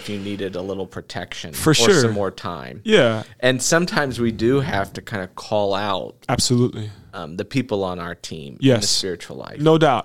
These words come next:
Speaker 2: And I, and I think that, um, but that has to come from a, from a position of relationship, right? If I have somebody that speaks into my life that doesn't know me, now, you know, I know today is the feast day of Padre Pio, right? So maybe if it was Padre Pio, we'd take,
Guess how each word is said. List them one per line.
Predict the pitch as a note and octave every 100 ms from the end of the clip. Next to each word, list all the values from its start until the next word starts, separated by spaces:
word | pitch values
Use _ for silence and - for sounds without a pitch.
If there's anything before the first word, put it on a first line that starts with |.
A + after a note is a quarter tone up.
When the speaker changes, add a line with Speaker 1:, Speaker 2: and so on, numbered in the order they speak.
| C#3
Speaker 2:
And |
I, | C#3+
and | C#3
I | C3+
think | - D3+ -
that, | C3 - _ _ _ _ _
um, | B2+ A2+ A#2 B2 - _
but | -
that | C3+ C3+
has | - D#3+
to | D3
come | - C#3 B2+
from | C3 A#2+
a, | A2+ G#2+
from | - B2
a | G#2+
position | - B2+ B2+ B2 B2
of | A2+ G2+ -
relationship, | G#2+ G#2+ G#2+ - A2 - - - - _ _ _ _
right? | A2+
If | A2+
I | B2
have | C#3 C3+
somebody | - C#3 C3
that | A2+
speaks | - - D#3 -
into | C#3
my | A#2+ A2+
life | A#2 D3+
that | -
doesn't | A2+ A#2 A2 G#2+
know | A#2 A#2+
me, | A2+ A#2+ C#3+ _ _ _
now, | G#2+ G#2+ - -
you | F2+
know, | A#2+ G#2+
I | -
know | A#2+ A#2
today | F#2 - A#2 A#2
is |
the | A2
feast | A2 A#2 -
day | G#2+
of | -
Padre | A2+ A2+ G#2
Pio, | - A#2 A2 C3
right? | C3+ G#2+
So | - A2 G#2 - -
maybe | D3+ C3+
if |
it |
was | B2
Padre | - A#2 A2
Pio, | - A2
we'd | G#2 G#2+
take, | - G#2+ -